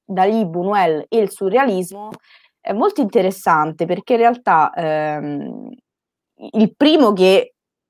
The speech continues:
mm, possiamo dire, ha trascinato in realtà Buñuel all'in-, ne-, nella corrente è stato ovviamente Dalì.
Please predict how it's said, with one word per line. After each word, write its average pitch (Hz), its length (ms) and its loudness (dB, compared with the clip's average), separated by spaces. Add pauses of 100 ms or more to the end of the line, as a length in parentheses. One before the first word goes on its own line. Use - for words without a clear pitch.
(100)
mm, 151 340 -8
possiamo 160 400 -8
dire, 190 160 2
ha 156 160 -2
trascinato 170 800 0
in 151 40 -2
realtà 156 640 0
Buñuel 160 960 2
all'in-, 151 460 -8
ne-, 151 240 -6
nella 151 320 -4
corrente 175 480 4
è 151 40 -4
stato 151 460 -2
ovviamente 156 640 0
Dalì. 160 360 0